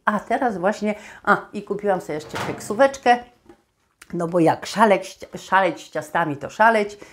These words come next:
żeby był człowiek przygotowany na różne rodzaje ciast, także blaszki, żeby były. Kochani, cieszę się, że tak niedzielnie i tak inaczej, nie z balkonu,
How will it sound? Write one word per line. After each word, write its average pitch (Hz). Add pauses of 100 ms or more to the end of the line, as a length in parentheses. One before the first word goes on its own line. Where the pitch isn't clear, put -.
(160)
żeby 170
był 160
człowiek -
przygotowany 160
na 147
różne 143
rodzaje 135
ciast, -
także -
blaszki, 147
żeby 135
były. 92 (520)
Kochani, 254 (800)
cieszę 262
się, 226 (580)
że 208
tak 240
niedzielnie 190
i 190
tak 370
inaczej, 185
nie 269
z 349
balkonu, 262